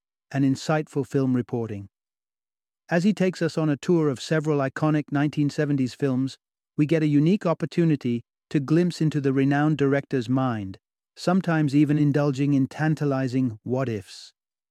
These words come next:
Hailed for his groundbreaking films such as Reservoir Dogs, the Oscar-winning Pulp Fiction, the acclaimed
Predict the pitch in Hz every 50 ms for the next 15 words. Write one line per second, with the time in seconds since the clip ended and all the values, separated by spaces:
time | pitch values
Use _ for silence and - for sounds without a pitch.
0 | _ _ _ - - 165 175 175 175 165 147 - 160 156 135 151 147 127 - -
1 | 147 151 156 160 160 151 135 156 151 143 - 151 147 135 - - 160 160 151 151
2 | 151 143 - - 139 127 - 147 135 131 131 127 120 - _ _ _ _ - 135
3 | 147 147 131 156 139 147 147 143 143 135 151 151 143 127 123 127 127 120 - -
4 | - _ _ _ _ _ _ - 143 147 151 160 151 - - 160 143 143 147 147
5 | 143 143 135 - - 151 151 143 - - - 165 156 - - - 127 113 120 123
6 | - _ _ _ _ _ _ - - 147 147 135 - 147 160 156 151 147 147 139
7 | 127